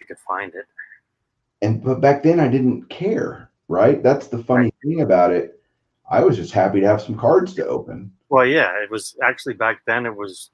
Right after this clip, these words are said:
Speaker 1: probably most definitely more about quantity.
Speaker 2: Right.
Speaker 1: But you
Speaker 2: Totally,
Speaker 1: can get,
Speaker 2: right?
Speaker 1: you know, full box of Score, you know, thirty-six packs, fifteen cards per pack. That's glorious right there.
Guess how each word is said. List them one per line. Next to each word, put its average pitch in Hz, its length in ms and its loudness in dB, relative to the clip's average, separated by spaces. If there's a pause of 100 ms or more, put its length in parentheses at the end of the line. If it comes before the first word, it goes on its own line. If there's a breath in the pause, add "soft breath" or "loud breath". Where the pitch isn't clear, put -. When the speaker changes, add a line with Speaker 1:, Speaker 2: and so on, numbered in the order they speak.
(340)
Speaker 1:
probably 135 440 -2
most 117 320 -6
definitely 117 380 -4
more 104 200 -4
about 98 280 -4
quantity. 104 580 -8 (800)
Speaker 2:
Right. - 480 -6 (220)
Speaker 1:
But 98 140 -14
you 107 80 -4
Speaker 2:
Totally, 214 200 6 (100)
Speaker 1:
can - 80 4
get, 80 100 -6 (100)
Speaker 2:
right? - 160 0 (380)
Speaker 1:
you - 60 -20
know, - 260 -18
full 131 260 0
box 117 360 2
of 101 60 -10
Score, 104 600 -4 (1120)
you 107 80 -20
know, 87 80 -20 (180)
thirty-six 110 600 -4
packs, 104 420 -4
fifteen 104 480 -14
cards 104 320 -6
per 101 140 -12
pack. 107 380 -6 (600)
That's 110 200 -8
glorious 110 580 -6
right 95 200 -8
there. 101 300 -12